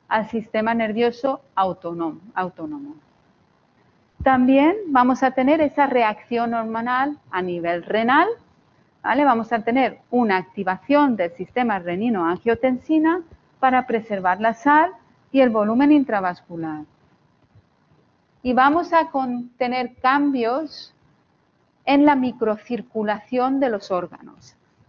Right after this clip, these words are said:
Entonces, en los órganos fundamentales vamos a aumen-, tener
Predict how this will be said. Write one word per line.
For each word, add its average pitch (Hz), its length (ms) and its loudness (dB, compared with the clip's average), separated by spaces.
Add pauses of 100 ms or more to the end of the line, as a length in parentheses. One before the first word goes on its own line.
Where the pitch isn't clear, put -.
(140)
Entonces, 208 880 -2 (280)
en 240 140 0
los 233 180 0
órganos 233 760 0 (800)
fundamentales 196 1400 -2 (180)
vamos 208 300 0
a 277 60 4
aumen-, 262 300 0
tener 247 460 -2